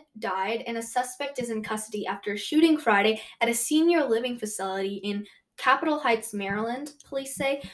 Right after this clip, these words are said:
So the victims were employees of the building, meaning that they weren't actually people that were staying there. They were actually just doing their jobs,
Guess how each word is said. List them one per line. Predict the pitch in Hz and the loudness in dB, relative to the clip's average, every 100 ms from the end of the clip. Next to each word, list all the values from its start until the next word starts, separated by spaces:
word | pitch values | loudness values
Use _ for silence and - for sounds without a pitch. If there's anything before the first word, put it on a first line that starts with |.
| - | -16
So | - - 277 277 262 254 | -8 2 8 10 10 10
the | 262 | 2
victims | 269 330 349 359 | 4 2 4 4
were | 339 311 | 4 2
employees | 226 - 202 214 285 311 | 0 -4 -2 0 0 0
of | 311 | 2
the | 311 | 2
building, | 320 320 349 330 | 2 4 4 2
meaning | 254 262 262 | 2 -2 0
that | 247 220 | 0 4
they | 220 214 | 2 4
weren't | 220 240 233 | 0 0 -2
actually | 208 214 233 | -4 -4 -10
people | 226 208 | -8 -6
that | 196 | -6
were | 214 | -6
staying | 214 294 320 | -4 0 2
there. | 311 302 | 2 2
They | 233 | 2
were | 247 | 2
actually | - 240 - 226 | 0 0 -4 -8
just | 220 | -8
doing | - 208 226 | -6 -4 -4
their | 214 185 | -4 -6
jobs, | 185 190 196 196 | -6 -4 -4 -4